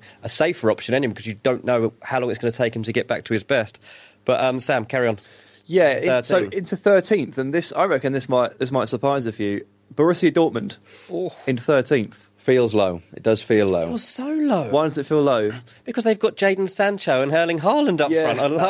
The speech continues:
Speaker 1: uh, just on that alone.
Speaker 2: Yeah, it's a good, it's a good argument. Um, I think wa-, watching Dortmund over the last few months, or actually, let's just make it, watching Dortmund over the last eighteen months,
Speaker 1: <laughs>
Speaker 2: the same issues crop up.
Speaker 1: All right.
Speaker 2: Um,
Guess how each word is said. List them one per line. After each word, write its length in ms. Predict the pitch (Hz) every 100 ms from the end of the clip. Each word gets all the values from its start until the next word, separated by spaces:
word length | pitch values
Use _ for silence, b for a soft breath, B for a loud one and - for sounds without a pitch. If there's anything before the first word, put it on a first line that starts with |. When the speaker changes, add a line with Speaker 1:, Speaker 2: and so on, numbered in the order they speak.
| -
Speaker 1:
uh, 100 | -
just 220 | - 226
on 100 | 190
that 160 | 190 165
alone. 480 | 160 185 208 123 107
Speaker 2:
Yeah, 160 | 127 123
it's 140 | -
a 40 |
good, 220 | 117 143 123
it's 160 | 120
a 40 | 123
good 180 | 151 135
argument. 480 | 135 131 107 101 -
Um, 200 | 135 135 139
I 80 | 151
think 380 | 185 208 - - _ _ _ -
wa-, 160 | 143 180
watching 420 | 170 180 185 180
Dortmund 380 | 175 180 143 127
over 180 | 127 127
the 100 | 123
last 220 | 123 120
few 140 | 127
months, 300 | 117 117 92
or 100 | -
actually, 280 | 139 117 107 90
let's 160 | 117
just 160 | - -
make 160 | 107 -
it, 80 | b b b b _ _ -
watching 300 | 214 202 185
Dortmund 300 | 185 139 135
over 180 | 127
the 80 | 120
last 180 | 127 123 -
eighteen 580 | 175 165 - 165 143 131
months, 440 | 120 - - - 120 120
Speaker 1:
<laughs> 260 | - - _
Speaker 2:
the 80 | 139
same 380 | - 170 170 170
issues 440 | 151 143 123 107
crop 300 | - 123 -
up. 240 | 110 - -
Speaker 1:
All 40 |
right. 180 | 95 55 - -
Speaker 2:
Um, 420 | 123 120 117